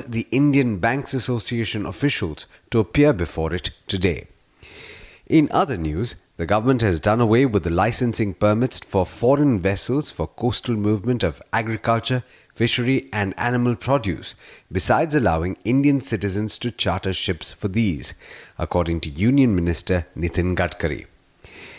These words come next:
In international news, while both the U S and China reported some progress in discussions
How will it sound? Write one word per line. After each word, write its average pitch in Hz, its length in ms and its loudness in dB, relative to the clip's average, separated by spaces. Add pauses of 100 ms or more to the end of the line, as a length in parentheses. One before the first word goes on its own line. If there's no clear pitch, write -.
(560)
In 131 180 4
international 120 680 2
news, 73 360 -2 (560)
while 123 260 2 (120)
both 143 400 0
the 131 100 4
U 120 260 4
S 127 160 2
and 131 280 0
China 120 360 2
reported 113 540 -2
some 170 320 0
progress 110 600 0
in 98 220 -2
discussions 98 680 -2